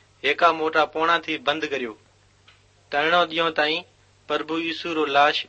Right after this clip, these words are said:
ઉવા કબરમાં રહ્યો. ત્રણમે દી પ્રભાતરે ટોણે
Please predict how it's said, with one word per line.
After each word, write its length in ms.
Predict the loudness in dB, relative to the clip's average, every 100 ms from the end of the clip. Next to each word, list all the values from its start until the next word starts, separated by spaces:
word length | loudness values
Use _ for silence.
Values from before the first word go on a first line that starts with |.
| -4
ઉવા 200 | 0 0
કબરમાં 520 | -2 0 0 0 -2
રહ્યો. 280 | -4 -6 -10 _ _ _ _ _
ત્રણમે 400 | 0 2 2 2
દી 240 | 2 -4
પ્રભાતરે 640 | 0 -2 4 4 4 2 0
ટોણે 440 | 0 0 -2